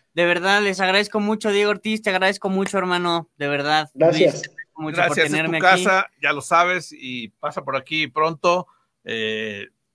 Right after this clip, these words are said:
Speaker 3: es cuando tengas el sencillo este de la cumbia, seguramente.
Speaker 1: No, pues aquí estaré de regreso si ustedes así lo desean, de verdad.
Speaker 2: Claro
Speaker 1: Pues
Speaker 2: que sí, esta es tu casa.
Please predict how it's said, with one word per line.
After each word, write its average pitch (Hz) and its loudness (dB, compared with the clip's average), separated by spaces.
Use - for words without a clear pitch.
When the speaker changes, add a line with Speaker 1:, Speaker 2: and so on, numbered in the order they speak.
Speaker 3:
es 139 -8
cuando 127 -2
tengas 160 0
el 135 -4
sencillo 139 -6
este 147 -4
de 139 0
la 113 -6
cumbia, 143 -4
seguramente. 120 -6
Speaker 1:
No, 165 2
pues 139 -8
aquí 170 -6
estaré 170 -2
de 180 0
regreso 151 -2
si 135 -12
ustedes 160 -6
así - -10
lo 156 -4
desean, 151 -4
de 131 -2
verdad. 127 2
Speaker 2:
Claro 175 6
Speaker 1:
Pues 208 2
Speaker 2:
que 196 2
sí, 214 2
esta 208 2
es - 0
tu - -2
casa. 196 0